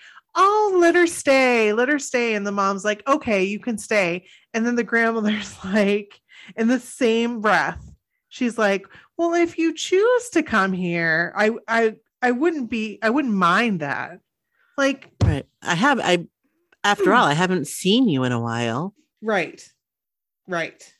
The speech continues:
Speaker 1: So Patty's just like, "I'm just gonna come pick you up."
Speaker 2: <laughs>
Speaker 1: And so Patty meets,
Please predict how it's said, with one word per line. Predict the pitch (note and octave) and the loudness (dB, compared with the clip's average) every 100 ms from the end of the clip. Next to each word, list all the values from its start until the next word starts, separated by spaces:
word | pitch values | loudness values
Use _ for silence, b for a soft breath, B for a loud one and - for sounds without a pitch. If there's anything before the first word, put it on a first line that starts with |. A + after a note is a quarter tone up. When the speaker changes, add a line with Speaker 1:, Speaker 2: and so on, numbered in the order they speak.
| _ | _
Speaker 1:
So | - | -10
Patty's | G3 G#3 F#3+ | -4 0 0
just | F3+ E3+ | -2 -10
like, | E3+ | -10
"I'm | D#3+ D3+ | -10 -10
just | - | -14
gonna | D3+ | -14
come | D3+ D3 | -14 -18
pick | B2+ | -20
you | - | -20
up." | - - _ _ _ B B B | -20 -20 _ _ _ B B B
Speaker 2:
<laughs> | A#2+ B B B _ _ | -12 B B B _ _
Speaker 1:
And | G#3+ G#3+ | -8 -8
so | - A#3 G#3+ G#3 G3+ G3 F#3+ F#3 F#3+ _ _ _ _ _ _ _ _ _ _ | -2 2 4 4 2 0 -2 -2 -6 _ _ _ _ _ _ _ _ _ _
Patty | - G3+ G3+ B3+ | -4 -2 0 -2
meets, | C4 A3+ A3+ A#3+ - - - | -4 -4 -4 -6 -14 -20 -20